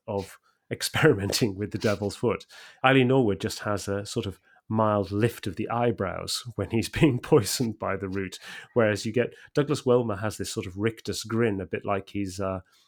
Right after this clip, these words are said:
had an overdose of calcium. Uh, and then we get to the famous bit with Jeremy Brett,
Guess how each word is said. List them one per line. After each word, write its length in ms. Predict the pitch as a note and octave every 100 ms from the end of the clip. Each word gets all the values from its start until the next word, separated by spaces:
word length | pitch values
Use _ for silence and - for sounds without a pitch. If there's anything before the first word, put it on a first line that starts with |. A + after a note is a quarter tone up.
| _ -
had 140 | A2+
an 80 | G#2
overdose 460 | G#2 F#2+ G2+ F#2+
of 100 | F#2+
calcium. 600 | - A#2 A#2 - - - - - _ _ _ -
Uh, 160 | A2+ G#2+
and 180 | B2+
then 180 | C3+ C#3+
we 80 | C3+
get 220 | C3+ C#3
to 80 | -
the 80 | C3
famous 320 | C#3+ C3+ C3
bit 200 | C#3+ C#3
with 140 | C3 B2+
Jeremy 280 | C#3 C3+
Brett, 400 | C3 D#3+ F#3 -